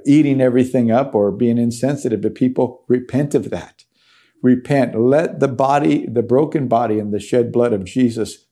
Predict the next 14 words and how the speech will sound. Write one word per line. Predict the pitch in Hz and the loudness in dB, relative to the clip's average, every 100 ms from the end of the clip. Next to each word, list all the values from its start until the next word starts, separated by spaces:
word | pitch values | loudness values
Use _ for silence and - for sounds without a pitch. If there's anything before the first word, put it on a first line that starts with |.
| _ | _
clean | - 151 151 139 | -2 0 0 -2
you | 131 131 | -2 0
up | 123 110 - _ _ - _ _ | 0 -2 -8 _ _ -20 _ _
and | 113 113 | 0 0
examine | 110 95 107 123 135 117 | 0 0 2 2 2 2
yourself, | 107 - 110 98 | 0 2 0 0
see, | - 107 107 | 0 0 2
and | 95 | 2
don't | 120 131 - | 0 0 2
eat | 139 | 4
in | 123 104 | 4 0
an | 104 - | -2 -2
unworthy | 117 113 104 107 | -2 0 2 2
manner. | 104 135 139 80 | 2 2 2 -2